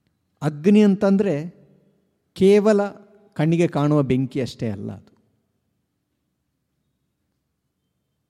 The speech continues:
ನಮ್ಮ ಈ ಜೀವ ಚೈತನ್ಯ ಇದೆಯಲ್ಲ, ಅದರ ಮೂಲಕ ಕೆಲಸ ಮಾಡುವಂಥ ಎನರ್ಜಿ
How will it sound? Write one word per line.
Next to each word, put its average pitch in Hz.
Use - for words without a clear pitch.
ನಮ್ಮ 151
ಈ 127
ಜೀವ 180
ಚೈತನ್ಯ 139
ಇದೆಯಲ್ಲ, 131
ಅದರ 202
ಮೂಲಕ 208
ಕೆಲಸ 165
ಮಾಡುವಂಥ 160
ಎನರ್ಜಿ 127